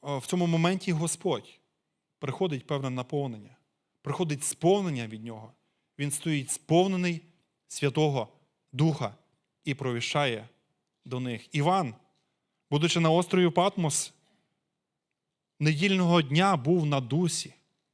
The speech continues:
був сповнений, шукав Господнього Слова. І Бог дав йому його. І не тільки йому, а до семи церков, і до нас дійшло Слово. І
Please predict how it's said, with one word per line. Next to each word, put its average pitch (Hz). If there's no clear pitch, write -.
був 143
сповнений, 147
шукав 151
Господнього 127
Слова. 131
І 123
Бог 131
дав 131
йому 107
його. 104
І 147
не 143
тільки 147
йому, 139
а 120
до 117
семи 143
церков, 143
і 143
до 135
нас 156
дійшло 160
Слово. 131
І 151